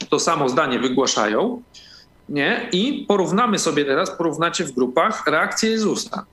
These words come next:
nie? Rozmowę Jezusa, co, co Jezus robi na ten ich, dwie kobiety,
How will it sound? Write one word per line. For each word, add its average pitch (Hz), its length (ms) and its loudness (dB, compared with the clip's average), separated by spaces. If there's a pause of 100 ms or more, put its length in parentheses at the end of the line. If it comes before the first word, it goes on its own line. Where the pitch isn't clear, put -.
nie? 165 100 0
Rozmowę 165 440 2
Jezusa, 139 360 0
co, 196 220 -2
co - 140 0
Jezus 180 400 0
robi 185 340 0
na 143 140 0
ten 160 300 -2
ich, 175 220 -6 (600)
dwie 202 240 0
kobiety, 175 720 0